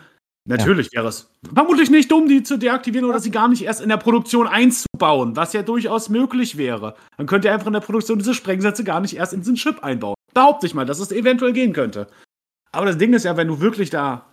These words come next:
Speaker 2: diese Möglichkeit hast, du musst ja auch den Leuten, ich meine, das ist ja nun mal so, alles wird aufgebaut ein bisschen auf Angst.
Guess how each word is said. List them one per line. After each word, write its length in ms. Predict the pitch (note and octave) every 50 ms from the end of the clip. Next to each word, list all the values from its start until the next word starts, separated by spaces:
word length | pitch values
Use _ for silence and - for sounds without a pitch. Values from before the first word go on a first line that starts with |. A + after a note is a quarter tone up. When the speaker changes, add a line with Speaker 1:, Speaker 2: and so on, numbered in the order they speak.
| _ -
Speaker 2:
diese 160 | D#3 C#3+ D#3+
Möglichkeit 500 | D#3+ E3 F3 - D#3 - - D3+ C3 B2+
hast, 360 | - F3+ - - - - _ _ _ _ _ _ _ _ _ _ _ _ _ _ _ _ _ _ _ _
du 80 | - C3
musst 280 | D3 F3 E3+ - -
ja 140 | D#3+ D3+ D3+
auch 200 | D#3 D#3+ D#3 B2+
den 180 | - D3+ C#3 C#3
Leuten, 340 | C#3 C#3+ D3 D3+ - D3+ D3
ich 120 | C3+ C3
meine, 240 | C3+ D3 C#3 C#3 C#3
das 140 | C3+ B2 -
ist 120 | - -
ja 80 | D#3 C#3+
nun 180 | C#3+ D#3 D#3
mal 200 | D#3 D3+ D3+ D3
so, 360 | C#3+ C3+ D#3+ E3+ F#3+ G3 D#3+ - _ _ _ _ _ _ _ _
alles 640 | - A#2 B2+ C#3+ D#3 E3+ F3 F3 - - - - _ _ _ -
wird 120 | B2 A#2+
aufgebaut 580 | - A#2 B2+ C#3+ - - D#3 B2 D3+ D3+ D#3+ -
ein 160 | - C#3+ C3
bisschen 240 | B2+ C3+ - C#3 D3
auf 220 | D3+ D#3 - -
Angst. 460 | A#2+ A#2 A2 G#2+ - - - - -